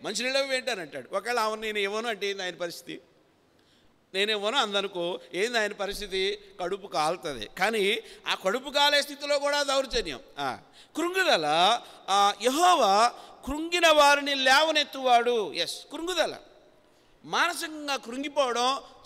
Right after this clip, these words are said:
చాలా భయంకరమైన నష్టాన్ని కలగజేస్తుంది. మానసికంగా కృంగిపోవడం ద్వారా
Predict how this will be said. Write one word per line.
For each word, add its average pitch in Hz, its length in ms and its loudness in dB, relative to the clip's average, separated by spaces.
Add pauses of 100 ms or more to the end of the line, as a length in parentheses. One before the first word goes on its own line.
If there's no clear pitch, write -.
చాలా 247 180 4
భయంకరమైన 320 640 -4
నష్టాన్ని 254 440 -2
కలగజేస్తుంది. 220 680 -4 (600)
మానసికంగా 311 640 -2
కృంగిపోవడం 254 840 -2
ద్వారా 202 720 2